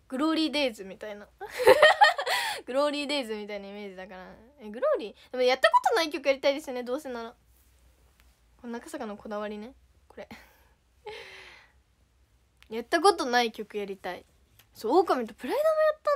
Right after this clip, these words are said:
のに、いや、これはもうね、はい、かっこいい曲しかないっしょ。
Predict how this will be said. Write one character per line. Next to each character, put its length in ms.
の 40
に、 460
い 60
や、 100
こ 120
れ 60
は 100
も 240
う 20
ね、 300
は 240
い、 140
か 120
っ 60
こ 100
い 40
い 40
曲 240
し 120
か 100
な 140
い 60
っ 20
し 200
ょ。 60